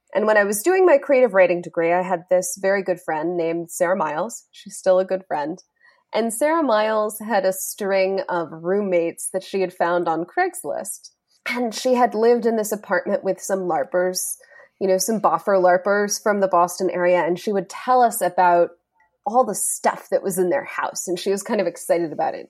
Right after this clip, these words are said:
You know, they had foam shields and, uh, foam swords, and they would go into the woods and dress up. And it sounded kind of geeky, but also kind of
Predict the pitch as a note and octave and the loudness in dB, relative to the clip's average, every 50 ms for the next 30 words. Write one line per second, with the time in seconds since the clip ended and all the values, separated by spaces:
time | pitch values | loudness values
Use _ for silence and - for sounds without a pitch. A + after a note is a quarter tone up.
0 | - - F3+ E3+ D#3+ E3+ E3+ D#3+ E3 F#3 F3 F#3 F3+ F#3+ F3+ - - _ - D4 | -8 -4 -2 -2 0 0 0 0 2 2 2 2 2 0 -2 -4 -4 _ 6 8
1 | C#4+ C#4 C4+ B3+ G#3+ - - C#4 C4+ C4 A#3+ A3 G3+ F#3+ E3+ E3+ G3 F#3+ F#3 F3+ | 8 8 8 4 -2 -4 0 2 4 6 6 6 4 2 0 0 2 2 2 2
2 | F#3 F#3 F3+ F3+ _ _ - F#3+ G3 F#3 F3+ F3 F3 - - D4+ D4 C#4+ C#4 C4+ | 0 -2 -6 -8 _ _ 0 2 4 4 4 2 2 0 2 4 4 4 2 2
3 | B3+ - - D#4 D4 C#4+ C4 A3+ G#3+ G3 F#3 - F#3+ G3 G3+ G#3 G#3 G3 G#3 - | -2 -2 0 2 4 6 6 4 4 2 -2 -4 -4 -2 0 0 0 0 0 4
4 | - C#4 C#4 C#4 C#4 C4+ B3 C4 B3 A3+ A#3 A3+ B3 E4 E4+ C#4 G3+ - - G3+ | 6 8 8 8 6 6 4 0 -2 -2 0 0 2 2 4 2 2 0 -4 -4
5 | G#3 G3 - B3 C#4 C#4 D4+ D4 - E4+ D#4 A#3 A3 - - G3+ G#3 G3+ G#3 - | -4 -4 -2 0 2 2 2 2 2 2 2 2 2 0 -6 -8 -8 -6 -2 0
6 | C#4 C4 C4+ C#4 C4 C#4 - D#4+ D#4 C#4+ B3 - E4+ D#4+ - E4 - - - - | 2 2 2 2 0 0 -2 -2 -2 -2 -4 -6 -6 -8 -8 -10 -14 -12 -8 -6
7 | - - - - - - - - G#4 - C#5 | -6 -6 -6 -6 -8 -8 -6 -4 -4 -2 -4